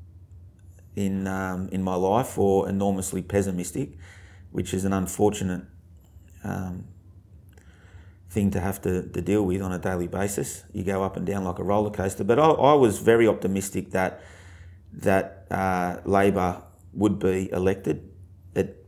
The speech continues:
appeared to me that, um, every poll suggested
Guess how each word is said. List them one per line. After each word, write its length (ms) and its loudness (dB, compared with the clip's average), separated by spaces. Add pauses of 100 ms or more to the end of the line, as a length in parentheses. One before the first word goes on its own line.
appeared 400 0
to 100 -4
me 300 2
that, 380 -2 (480)
um, 500 -4 (760)
every 420 2
poll 600 0
suggested 680 -2